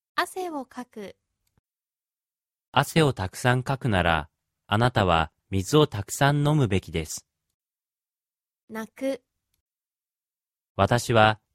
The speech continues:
Speaker 2: 玉ねぎを切ると泣いてしまいます。
Speaker 1: 匂いがする。
Speaker 2: もし制汗剤をつけるのを忘れれば、あなたは少し汗の匂いがするかもしれません。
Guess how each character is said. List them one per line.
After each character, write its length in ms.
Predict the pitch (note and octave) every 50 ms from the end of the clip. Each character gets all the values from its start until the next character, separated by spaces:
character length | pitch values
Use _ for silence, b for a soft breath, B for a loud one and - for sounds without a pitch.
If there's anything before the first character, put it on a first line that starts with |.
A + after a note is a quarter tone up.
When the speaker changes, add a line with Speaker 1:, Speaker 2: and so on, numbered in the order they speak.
| _ _
Speaker 2:
玉 240 | - G#2+ G2+ A#2 C3+
ね 160 | D3+ D#3+ D#3+
ぎ 140 | D3+ D#3+ C#3
を 80 | G#2
切 180 | - - A#2 G#2
る 100 | G2 F2+
と 280 | - F2 D#2+ D2+ - - _ _
泣 220 | - F#2 G2 A2
い 40 | G#2+
て 120 | - B2 A2+
し 140 | - -
ま 120 | A2 G#2 G#2
い 100 | G#2 G2+
ま 140 | G2+ G2+ G#2
す。 200 | - - - _ _ _ _ _ _ _ _ _ _ _ _ _ _ _ _ _ _ _ _ _ _ _ _ _ _ _ _ _
Speaker 1:
匂 360 | B3 B3 B3+ C4+ C#4+ E4 F4+ F4+
い 140 | F4 E4
が 240 | C#4+ B3+ A#3 A3 G#3
す 180 | - - G#3+ G3+
る。 240 | F#3+ G#3 G3+ - _ _ _ _ _ _ _ _ _ _ _ _ _ _ _ _ _ _ _ _ _ _ _ _ _ _ _ _ _ _ _ _ _ _ _
Speaker 2:
も 140 | - B2 B2+
し 340 | - - - G2+ F2 D#2 - _ _ _ _ _
制 320 | - - - B2 C#3 C#3 -
汗 200 | D#3 D#3 D#3 D3
剤 240 | D3 C#3+ D3 D3
を 100 | D3 C#3+
つ 120 | - - -
け 120 | - D3+
る 100 | D3 C3+
の 260 | A#2+ G#2 F#2 F2 E2+ D#2+
を 40 | E2
忘 220 | E2 - - A2+
れ 100 | A2+ A2+
れ 140 | A2+ A2+ G#2
ば、 300 | F#2 F2 E2 D#2+ D2+ - _ _ _ _ _ _ _
あ 140 | - G2
な 120 | G#2+ A#2 -
た 140 | - G2 F2+
は 240 | E2+ E2 D#2+ D2 - _ _ _
少 260 | - - - A2 G#2
し 360 | - - - F2+ D#2+ D2+ - _ _ _ _ _
汗 240 | - A#2+ - - E3+
の 160 | D#3+ D3+ C3
匂 240 | A#2 A2 G#2+ G#2+ A2+
い 80 | A2 G2+
が 140 | F2+ E2
す 120 | - - G2+
る 80 | A2+
か 140 | - A2+ G2
も 80 | F#2 E2+
し 160 | - - -
れ 80 | E2+ E2
ま 140 | E2 D#2+
せ 160 | - - E2+ E2
ん。 120 | D2+ -